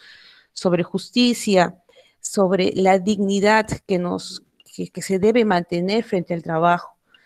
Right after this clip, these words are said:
¿no? Esta cultura de descarte, eh, yo la puedo, eh, en este caso, enfatizar en los jóvenes,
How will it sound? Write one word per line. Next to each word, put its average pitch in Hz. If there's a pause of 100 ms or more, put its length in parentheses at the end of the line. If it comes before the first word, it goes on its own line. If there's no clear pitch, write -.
(240)
¿no? 214
Esta 262
cultura 254
de 226
descarte, 240
eh, 180
yo 190
la 240
puedo, 233
eh, -
en 185
este 208
caso, 214 (720)
enfatizar 190
en 233
los 185
jóvenes, 175